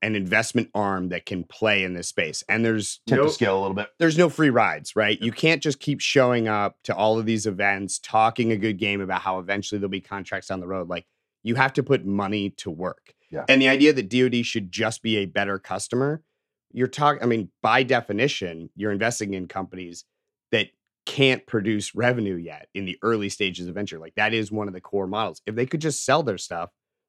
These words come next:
Speaker 1: they would just sell it, right?
Speaker 2: Yeah.
Speaker 1: Like, there is a particular, again, in those deep tech,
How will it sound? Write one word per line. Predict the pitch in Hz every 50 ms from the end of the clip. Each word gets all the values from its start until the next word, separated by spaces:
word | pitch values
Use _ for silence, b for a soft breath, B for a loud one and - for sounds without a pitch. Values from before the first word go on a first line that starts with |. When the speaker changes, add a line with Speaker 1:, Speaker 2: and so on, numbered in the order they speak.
| _ _ _
Speaker 1:
they | - 82
would | 85 90 87 -
just | - 98 - - -
sell | - 101 117 101
it, | - - - -
right? | - 87 95
Speaker 2:
Yeah. | 98
Speaker 1:
Like, | 98 107 101 - _ _ _ _ _ -
there | 110 110 -
is | 123 135 135 120 123
a | 117 110 98
particular, | - 117 107 - - 123 - - 110 104 101
again, | 92 87 80 113 113 107 98 92
in | 87 85
those | 85 85 85 82 - _ _ _ _ _ _ _ -
deep | 117 113 95 -
tech, | - - 110 98 92 92 _ -